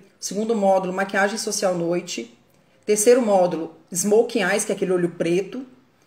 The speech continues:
quarto módulo, olho glam, e quinto módulo, fox eyes, ministrado sim, é, alternadamente por mim e pela Mariane Kerbs, de Chapecó, tá? Que é minha parceira aqui no Inspira.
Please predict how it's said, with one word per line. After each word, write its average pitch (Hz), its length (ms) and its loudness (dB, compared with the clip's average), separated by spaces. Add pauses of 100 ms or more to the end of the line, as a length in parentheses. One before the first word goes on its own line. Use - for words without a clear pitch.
(320)
quarto 247 340 0
módulo, 180 680 2
olho 220 220 2
glam, 180 540 0
e 202 100 -6
quinto 269 320 0
módulo, 208 360 2
fox 208 480 -2
eyes, 156 680 -2 (160)
ministrado 208 680 0
sim, 247 300 -2
é, 185 500 2
alternadamente 214 800 -2
por 208 220 0
mim 208 220 0
e 254 40 -2
pela 247 200 2
Mariane 220 320 -2
Kerbs, 185 680 0 (260)
de 185 100 -10
Chapecó, 190 580 -4 (240)
tá? 226 440 -4 (260)
Que - 120 -12
é 156 100 -2
minha 175 400 -6
parceira 170 360 -4
aqui 180 120 -10
no 180 80 -2
Inspira. 151 480 -8